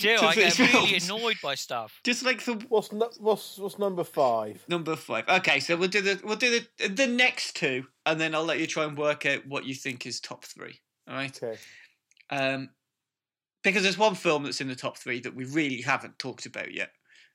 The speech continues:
Speaker 2: and I think we probably will spend a little bit of time on.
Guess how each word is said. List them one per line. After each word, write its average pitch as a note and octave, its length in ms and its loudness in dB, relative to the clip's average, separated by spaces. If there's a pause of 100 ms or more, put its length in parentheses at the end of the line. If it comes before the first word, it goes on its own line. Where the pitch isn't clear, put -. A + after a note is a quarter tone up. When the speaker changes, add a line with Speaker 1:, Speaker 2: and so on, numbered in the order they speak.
(180)
Speaker 2:
and A2+ 100 -14
I A#2 40 -10
think C3 240 -10
we B2 80 -14
probably A#2 640 -10 (640)
will B2+ 180 -6
spend A#2+ 320 -8
a B2 40 -8
little C3 220 -6
bit G#2+ 140 -12
of G2 80 -20
time A2 260 -14
on. A2+ 120 -20